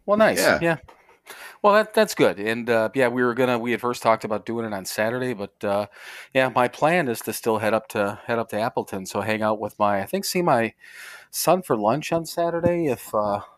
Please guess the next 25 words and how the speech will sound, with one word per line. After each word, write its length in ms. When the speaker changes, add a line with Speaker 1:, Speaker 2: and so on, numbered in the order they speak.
Speaker 1:
um, 320
I, 120
as 60
far 140
as 80
I 80
know, 140
he's 100
gonna 180
be 120
available. 360
Grab 260
lunch 220
with 100
him, 200
then 100
go 100
up 120
to 80
Appleton 420
and 140
hang 180
with 160
Kimmy 380
and 120